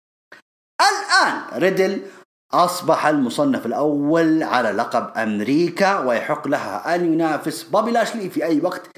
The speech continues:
يشاء ريدل، آه، في تحديد مباراته. على العموم ريدل كان يحتفل في الممر في الستيج، ويقول إنها مسألة وقت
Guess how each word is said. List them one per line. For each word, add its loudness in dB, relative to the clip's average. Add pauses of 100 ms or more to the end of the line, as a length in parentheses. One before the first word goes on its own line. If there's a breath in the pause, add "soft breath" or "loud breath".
(140)
يشاء 2
ريدل، 0 (560 loud breath)
آه، 2
في -6
تحديد -2
مباراته. -4 (1080)
على 4
العموم 0
ريدل 2
كان 0
يحتفل -4
في -6
الممر 0
في -8
الستيج، -2 (580)
ويقول 0
إنها 0
مسألة -2
وقت -6